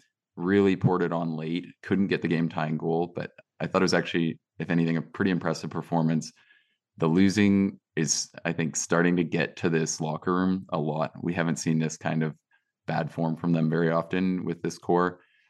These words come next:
I expect them to come out with a really good effort here, make life tough, tough on the Blues, who also seem to be tre-, uh, treading upwards, but they've got a very gettable defensive core. They're gonna have Thomas Greiss in the net in this spot.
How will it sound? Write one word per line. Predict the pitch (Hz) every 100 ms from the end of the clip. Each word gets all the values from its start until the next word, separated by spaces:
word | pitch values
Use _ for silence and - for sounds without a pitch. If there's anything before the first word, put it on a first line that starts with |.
| -
I |
expect | 87 - 95
them | 95
to | 87
come | 95
out | 87
with | 80
a | 80
really | 92 117
good | 110 95
effort | 87 - 82
here, | - 90 87 87
make | 92 90
life | 92 87
tough, | - 87 85 - _
tough | - 85
on | 87
the | 80
Blues, | 76 78 82 95 - _ _ _ _
who | - 90 85 82 -
also | - 104 110
seem | 98 95 87
to |
be | 82
tre-, | - 80 76 - _
uh, | 80 78
treading | 80 87 82 80
upwards, | 80 85 80 78 -
but | -
they've | - 110
got | 147 127
a | 104
very | 95 90
gettable | 82 78 73 78
defensive | 73 80 73 80 -
core. | - 87 85 82
They're | 82
gonna | 95
have | 92 76
Thomas | 85 78 80
Greiss | - 73 -
in | 82
the | 78
net | 78 76
in | -
this | 76 76
spot. | - 82 80 78